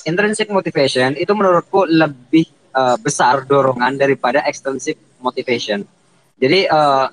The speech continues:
jadi ke-, kenali diri terlebih dahulu, eh, aku mau apa sih hidup gitu loh. Jadi, eh, aku mau dikenal sebagai apa gitu. Di ap-, apa ya, orang itu aku mau terkenal jadi apa. Misal aku suka ngelukis, ya udah aku ngelukis aja. Meskipun, eh, at the end of the day, eh,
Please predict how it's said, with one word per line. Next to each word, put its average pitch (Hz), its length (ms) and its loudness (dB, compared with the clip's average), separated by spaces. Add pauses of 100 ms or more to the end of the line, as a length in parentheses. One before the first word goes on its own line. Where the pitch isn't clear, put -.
jadi 160 160 0
ke-, - 240 -8
kenali 156 320 2
diri 143 320 0
terlebih 139 400 0
dahulu, 147 480 0
eh, 131 220 0 (100)
aku 180 320 -2
mau 147 160 2
apa 147 160 0
sih 180 320 0
hidup 190 240 0
gitu 131 160 -6
loh. 104 180 -6 (140)
Jadi, 123 320 -6
eh, 123 400 0
aku 185 160 -4
mau 160 400 0 (160)
dikenal 139 400 -2
sebagai 131 320 0
apa 135 320 2
gitu. 107 260 -12 (540)
Di 127 320 4
ap-, - 160 -2 (160)
apa 143 160 -2
ya, 123 160 2 (160)
orang 147 320 0
itu 202 160 2 (560)
aku 143 160 -2
mau 175 160 0
terkenal 151 320 -2
jadi 127 160 2
apa. 135 80 0
Misal 170 320 -2
aku 185 160 -2
suka 180 160 2
ngelukis, 160 320 -2
ya 233 160 0
udah 151 160 2
aku 160 160 -2
ngelukis 170 320 -2
aja. 127 240 -4
Meskipun, 185 480 -4 (480)
eh, 131 160 2
at 143 320 -4
the 143 80 2
end 139 100 2
of 131 140 -2
the 120 60 -8
day, 185 340 2
eh, 135 280 -2